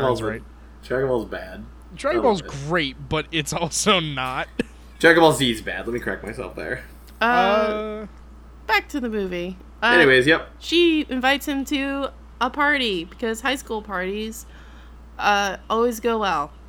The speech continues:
Speaker 1: yeah,
Speaker 2: She
Speaker 1: they're
Speaker 2: says, "I'm having a party Saturday," and he immediately responds, "I'll be there."
Speaker 1: Yeah, I don't think that was an invite, actually. I think she was just mentioning it.
Speaker 2: Yep, she
Speaker 3: Why would
Speaker 2: was
Speaker 3: you do
Speaker 2: creeping
Speaker 3: that?
Speaker 2: ass.
Speaker 1: I don't know.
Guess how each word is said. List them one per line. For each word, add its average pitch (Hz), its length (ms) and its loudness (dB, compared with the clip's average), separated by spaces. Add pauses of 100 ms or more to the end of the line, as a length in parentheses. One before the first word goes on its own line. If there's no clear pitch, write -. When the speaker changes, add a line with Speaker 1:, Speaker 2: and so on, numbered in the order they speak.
(760)
Speaker 1:
yeah, 196 140 0
Speaker 2:
She 151 80 6
Speaker 1:
they're 156 100 2
Speaker 2:
says, 151 240 8
"I'm 143 160 2
having 160 280 8
a 156 60 6
party 165 280 6
Saturday," 143 400 6
and 139 80 0
he 135 140 -2
immediately 143 340 0
responds, 127 400 2
"I'll 117 120 -4
be 107 80 -2
there." 101 220 -4 (1800)
Speaker 1:
Yeah, 190 200 4
I 180 60 4
don't 247 140 2
think 254 140 -4
that 247 100 0
was 208 100 -2
an 151 240 -4
invite, 131 460 -2
actually. 113 460 -8
I 120 80 -8
think 185 180 -2
she 208 100 -4
was 185 120 -4
just 151 160 -4
mentioning 117 460 -8
it. 90 60 -20 (480)
Speaker 2:
Yep, 135 220 -6 (240)
she - 160 0
Speaker 3:
Why 120 40 0
would 110 100 -2
Speaker 2:
was - 100 -6
Speaker 3:
you 762 60 -12
do - 60 -10
Speaker 2:
creeping - 240 -2
Speaker 3:
that? 254 200 -2
Speaker 2:
ass. - 160 -12 (1000)
Speaker 1:
I 120 120 -8
don't 180 100 -8
know. 180 160 -8